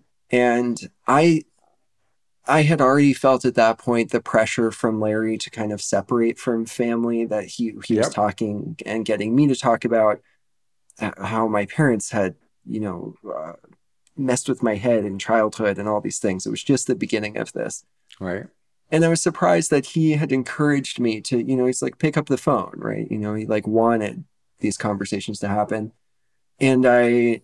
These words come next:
Speaker 1: talked to my dad and was making sure to really be talking about, you know, "Larry's so great. He's helping all of us. He's been hel-, you know, here's how he's been helping my friend Claudia and talking through, she had these kind of issues and he's really help-," just really trying to prove it so that my parents would leave me alone.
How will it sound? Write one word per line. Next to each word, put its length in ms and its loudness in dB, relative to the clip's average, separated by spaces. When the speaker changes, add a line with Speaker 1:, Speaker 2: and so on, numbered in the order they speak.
Speaker 1:
talked 280 0
to 60 -2
my 180 2
dad 640 4
and 280 0
was 500 0
making 340 0
sure 360 4
to 120 2
really 360 4
be 160 -2
talking 360 0
about, 220 -6
you 100 0
know, 200 -2
"Larry's 320 2
so 160 0
great. 280 4
He's 200 0
helping 400 4
all 240 4
of 120 -2
us. 540 2
He's 320 -2
been 220 0
hel-, 200 -4
you 100 0
know, 120 2
here's 260 2
how 120 4
he's 180 4
been 140 0
helping 360 2
my 140 0
friend 300 0
Claudia 600 4
and 120 -4
talking 380 -2
through, 260 0
she 180 0
had 220 2
these 180 -2
kind 160 -2
of 100 -2
issues 400 -2
and 200 -6
he's 180 -10
really 220 2
help-," 200 -4
just 220 -2
really 240 6
trying 220 2
to 80 2
prove 340 2
it 180 -4
so 160 -6
that 140 2
my 80 0
parents 360 -2
would 120 -4
leave 180 2
me 100 2
alone. 360 -4